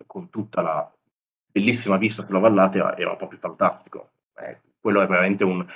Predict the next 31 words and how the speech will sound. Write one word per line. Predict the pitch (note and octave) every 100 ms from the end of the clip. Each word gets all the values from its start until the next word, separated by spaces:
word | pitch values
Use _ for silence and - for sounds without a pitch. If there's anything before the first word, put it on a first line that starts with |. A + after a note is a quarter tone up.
| - - -
uno, | B2 A#2+ B2
uno | C#3
di | B2+
quei | A#2+ A#2+
posti | B2 A#2 B2
in |
cui | A2+
mi | A2
sono | - G#2
innamorato | G2+ G2 G2
anche | F#2+ -
per | F#2+
quello. | - E2+ G#2+
Ma | F#3 -
ad | C#3+
ogni | E3 G3
modo, | A2+ F#2+ A2+ _ _ _ _ _ _ _ _ _ _ _ _ _
eh, | C3+ A#2+ G#2+ G#2+ G2+ G2+ G2 F#2+ F#2+ F#2 - - - -
venne | C3 D#3 E3+
fatta | - G2+ -
la | C3+
Lagna | D#3 G3 A3+
lì | A#2+
come, | A#2+ A#2+ G#2 G2
come | A2+ A#2+
esperimento | A#2 F3+ F#3+ G2 A2 A2+
per | F2+ F2+
fare | - F#2 F#2+
questa | _ -
cosa, | - F2 _ C3
no? | F#3+ A3